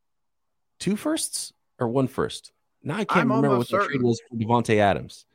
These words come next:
Speaker 1: Oh my God, that would be the
Speaker 2: Uh,
Speaker 1: biggest disaster <laughs> trade ever if the Las Vegas Raiders ended up with the number one pick in the draft and traded it away.
Speaker 2: Could you imagine Green Bay picking first overall?
Speaker 1: I'm looking now. No, no, no. Okay,
Speaker 2: I'm
Speaker 1: that,
Speaker 2: looking, I
Speaker 1: that,
Speaker 2: do.
Speaker 1: the Raiders do own that pick still.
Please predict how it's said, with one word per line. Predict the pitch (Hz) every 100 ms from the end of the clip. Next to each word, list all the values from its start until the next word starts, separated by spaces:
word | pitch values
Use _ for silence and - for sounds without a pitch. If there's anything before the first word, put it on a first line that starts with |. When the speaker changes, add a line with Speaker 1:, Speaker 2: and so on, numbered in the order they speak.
| _ _ _ _ _ _ _ _ _ -
Speaker 1:
Oh | 151
my | 135
God, | 107 123 120
that | 131
would | 175
be | 139
the | 101
Speaker 2:
Uh, | 98
Speaker 1:
biggest | 120 107 -
disaster | 101 107 123 -
<laughs> |
trade | 113 - - 117
ever | 117 120 143 127
if | 139 120 -
the | 117 123 98 95
Las | 113 123
Vegas | 113 110 101
Raiders | 95 117 107 98
ended | 98
up | 98
with | 87
the | 87
number | 95
one | 92 80
pick | 98 85
in |
the | 76
draft | 80 87 82 - _ - - - -
and | 95
traded | - 107 101 92
it | 82
away. | 76 78 69 - _ _ _ _ _ _ _ _ _ _ _ -
Speaker 2:
Could | 151
you |
imagine | 202 160 160 139
Green | 110 143
Bay | 120 151
picking | 170 170 104
first | 127 123 -
overall? | 127 101 104 185 - _ _ _ _ -
Speaker 1:
I'm | 123 131
looking | 135 135 127 127
now. | 123 123 123
No, | 135 139
no, | 120 101
no. | 87
Okay, | 101 113
Speaker 2:
I'm | 131
Speaker 1:
that, |
Speaker 2:
looking, | 95 131
I |
Speaker 1:
that, | 120 123
Speaker 2:
do. | 104
Speaker 1:
the | 82 - - - -
Raiders | 120 143 135 107
do | 120 104
own | 98
that | 87 -
pick | -
still. | - - -